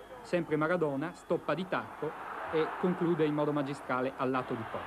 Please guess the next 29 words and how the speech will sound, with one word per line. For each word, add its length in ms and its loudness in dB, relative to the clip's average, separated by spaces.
Sono 220 4
dei 120 4
bagliori 500 2
perché 280 -4
l'incontro 460 0
non 140 0
sfugge 380 -2
al 100 2
Verona, 460 0
che 80 2
non 220 4
passa 340 0
per 140 -2
un 140 2
pelo 260 2
in 100 0
contropiede 580 2
con 140 0
Elchiar. 680 -2
I 100 -4
gialloblu 480 4
trovano 380 2
invece 380 0
la 100 2
rete 320 0
nuovamente 500 2
su 140 -4
calcio 300 0
piazzato. 540 -4